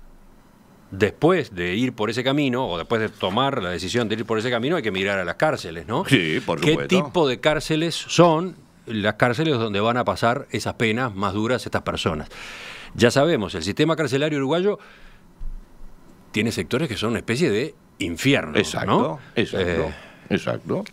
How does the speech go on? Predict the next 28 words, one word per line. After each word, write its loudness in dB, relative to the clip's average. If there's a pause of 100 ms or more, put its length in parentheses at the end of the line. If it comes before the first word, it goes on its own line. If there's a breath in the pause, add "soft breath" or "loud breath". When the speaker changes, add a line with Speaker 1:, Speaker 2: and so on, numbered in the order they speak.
Speaker 1:
un 2
infierno 2
que 2
solamente 2
puede 2
provocar 0 (260)
en 2
el 0
preso 2 (580)
más 6
resentimiento 0 (720)
y 2
más 2
odio, 0
o -4
sea, -2 (880)
convertirlo 0 (280)
en 0
un 0
peor 4
delincuente 0
para 0
el -2
día 2
que 0
salga. -2
Speaker 2:
Sí, 0
señor. -2